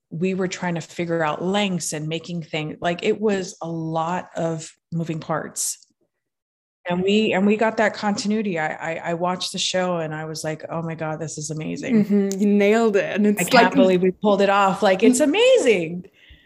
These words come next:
Speaker 2: It's so
Speaker 1: <laughs>
Speaker 2: seamless. And, like, I didn't even know that, that it, there was this huge gap in between. Like, it was already impressive. And now, my God. Um,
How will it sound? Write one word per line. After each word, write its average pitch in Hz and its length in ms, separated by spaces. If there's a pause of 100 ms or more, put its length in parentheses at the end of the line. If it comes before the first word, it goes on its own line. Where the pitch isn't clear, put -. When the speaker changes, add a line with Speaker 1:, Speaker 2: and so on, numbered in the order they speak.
(160)
Speaker 2:
It's 277 200
so 311 140
Speaker 1:
<laughs> 320 160
Speaker 2:
seamless. 294 580
And, 240 200
like, 240 440
I 254 100
didn't 285 220
even 226 200
know 220 200
that, 170 320
that 185 120
it, 190 200
there 185 100
was 196 220
this 208 280
huge - 360
gap 208 260
in 180 140
between. 180 400
Like, 180 120
it 220 60
was 247 160
already 277 560
impressive. 294 640
And 196 180
now, 277 520 (260)
my 220 200
God. 202 540 (420)
Um, 208 640